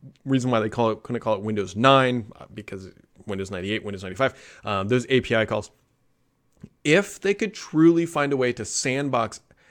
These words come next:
the, the Win thirty-two environment, and I know people are gonna call me out on this 'cause, like, I can already think of some examples, then it might be possible that they could switch the kernel out one day.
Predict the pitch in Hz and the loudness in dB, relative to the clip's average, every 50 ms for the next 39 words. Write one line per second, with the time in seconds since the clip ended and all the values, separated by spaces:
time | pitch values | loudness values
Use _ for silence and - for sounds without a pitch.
0 | _ _ _ - 123 123 - - 110 - - 123 120 113 113 131 139 147 139 - | _ _ _ -4 -4 -4 -2 -6 -8 -8 -4 -4 -2 0 2 2 2 2 2 2
1 | 151 143 139 120 - - 139 131 120 110 104 104 98 98 98 95 95 - _ _ | 2 2 2 0 -2 -2 0 0 0 0 -2 -2 -2 -2 -6 -6 -10 -12 _ _
2 | _ _ _ - 104 131 - _ _ _ _ _ _ _ _ _ _ _ _ _ | _ _ _ -16 -16 -16 -16 _ _ _ _ _ _ _ _ _ _ _ _ _
3 | 147 127 123 123 131 131 123 - 135 117 120 120 117 110 110 - 117 113 107 107 | -4 -2 2 2 2 2 2 0 0 2 2 2 0 0 -2 0 0 0 2 2
4 | 101 101 101 98 98 95 - - 110 101 104 104 98 107 107 104 104 101 - 123 | -2 -2 -2 -4 -6 -8 -8 -8 -6 -4 -4 -4 -4 -2 -2 -2 -2 -4 -6 -6
5 | 110 101 95 - - 117 110 104 98 98 104 104 92 - - - _ _ _ _ | -8 -8 -8 -6 -4 -4 -4 -4 -4 -6 -6 -6 -6 -8 -14 -14 _ _ _ _
6 | _ _ _ - 139 123 117 143 151 156 156 - 139 135 139 151 170 180 185 196 | _ _ _ -10 -8 -2 0 2 2 2 2 2 2 2 4 4 4 4 2 -2
7 | 180 - - - 135 131 131 - - 131 127 117 117 107 - 120 104 - 110 - | -2 -2 2 2 2 2 2 0 0 0 0 0 0 -2 -2 -4 -2 -2 -6 -6
8 | - - 120 120 120 - - - 113 - - - 120 113 110 107 101 98 92 87 | -6 -4 -4 -4 -4 -6 -10 -12 -12 -12 -6 -4 -4 -2 -2 -2 -4 -4 -6 -8
9 | - - 90 90 80 - - - - - | -10 -10 -14 -14 -12 -12 -14 -14 -14 -18